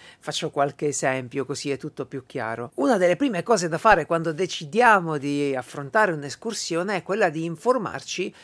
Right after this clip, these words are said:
sulle regole di quel territorio. Se è un parco, se è una riserva, quali sono le regole per transitare,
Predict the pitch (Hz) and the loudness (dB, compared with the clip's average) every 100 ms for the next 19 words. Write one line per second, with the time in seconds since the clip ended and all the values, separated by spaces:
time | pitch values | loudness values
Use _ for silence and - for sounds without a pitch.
0 | - - - 196 262 269 110 113 165 185 | -20 -12 -6 0 4 4 2 0 0 0
1 | 170 - 143 - 165 160 156 104 113 120 | -2 -6 -8 -4 -4 -4 -6 -8 -10 -12
2 | 110 - _ - - 104 107 - 160 185 | -12 -16 _ -8 -4 -4 -6 0 4 4
3 | 185 202 190 147 117 117 120 117 170 175 | 2 -2 -2 -4 -6 -8 -10 0 4 4
4 | 175 160 190 185 143 131 - 160 156 143 | 4 4 6 4 -2 -6 -4 -2 -2 -2
5 | 131 131 147 143 147 135 - 139 147 147 | -4 0 2 2 -2 -4 -4 0 0 -2
6 | - 139 131 - 120 127 123 120 | -6 -8 -8 -10 -6 -4 -4 -6